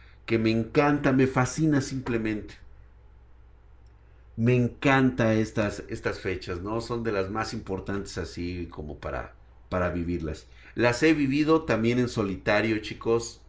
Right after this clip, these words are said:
cosa que lo recomiendo muchísimo. Cuando es a huevo, esta convivencia en solitario,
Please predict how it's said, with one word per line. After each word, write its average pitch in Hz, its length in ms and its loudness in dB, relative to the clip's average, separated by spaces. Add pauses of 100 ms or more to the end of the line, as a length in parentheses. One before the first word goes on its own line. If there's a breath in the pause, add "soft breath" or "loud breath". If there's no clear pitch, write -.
(140)
cosa 123 420 -2
que - 320 0
lo 107 240 0
recomiendo 113 720 0
muchísimo. 87 720 -8 (440 soft breath)
Cuando 147 280 4
es 220 140 4
a 156 160 4
huevo, 175 520 2 (200)
esta 139 280 -4
convivencia 120 540 -2
en 131 80 -2
solitario, 110 720 2